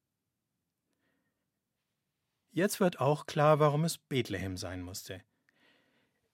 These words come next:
In Jerusalem scheitert das Königtum gerade zum wiederholten Mal. An seinem Größenwahn, an seinem Hang zur Gewalt, an seiner Paranoia. In Bethlehem,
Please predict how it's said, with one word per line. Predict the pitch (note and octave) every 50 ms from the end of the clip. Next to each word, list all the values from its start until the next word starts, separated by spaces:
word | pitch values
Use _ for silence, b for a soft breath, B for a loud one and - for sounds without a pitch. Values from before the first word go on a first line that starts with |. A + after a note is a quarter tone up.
| _ _ _ _ _ _
In | - B2+ C3
Jerusalem | A#2+ C3 A2+ D3+ G3+ A#3+ F#3+ C#3+ A#2+ A#2 B2 D#3 F3+
scheitert | F3+ - - - D#3 C3 C3 - - A#2+ B2+
das | B2 A#2+ -
Königtum | - - C3+ C3 C3 C3 B2+ - - - C3 C3 B2+
gerade | A#2 A#2+ G#2 G#2+ G#2+ A#2 G#2+ G#2+
zum | G#2 - - A2 G#2
wiederholten | G2+ G#2 G#2+ G2+ - - G2 F#2 - G2+
Mal. | F#2+ F2+ E2+ E2 D#2+ D#2+ - _ b b b b b b b b b b b
An | - G#2
seinem | - G2 F#2+ G#2 G2+
Größenwahn, | A#2+ B2+ D3+ D#3+ - D#3 C3+ A#2+ B2 B2 B2+ B2+ C3 C3 b b b b b b b b b b
an | - G#2 G2+
seinem | - A#2 A#2 B2 A#2+ A2
Hang | B2+ B2+ A#2+
zur | A#2 - A#2+
Gewalt, | A2 A2+ G#2+ A#2+ A#2+ C3 D3 D3+ D3+ D3 - - - - _ _ _ _
an | - G#2 G2+
seiner | - A2 G#2+ A2
Paranoia. | G#2 - G2+ F#2 G#2 F#2+ F2+ E2+ E2 D#2+ D#2+ - - _ _ _ _ _ _ _ _ B B B B B B B B B B B B B
In | - B2+ A#2 A2+
Bethlehem, | E3+ F#3 A3+ A3+ D#3 B2 A2+ G#2 G#2+ G2 F#2+ G2 G#2